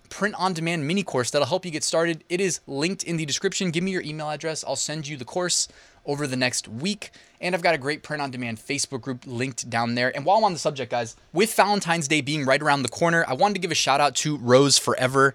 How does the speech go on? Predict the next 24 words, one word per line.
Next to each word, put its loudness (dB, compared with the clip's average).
Anybody 0
who -6
needs 0
to 2
buy 4
a 0
Valentine's 0
Day 0
gift -2
for -6
their -4
partner 6
or 0
make 0
dinner 2
plans, -2
consider -2
this 2
a 2
reminder, 0
but -2
these -4
Forever 4
Roses, 2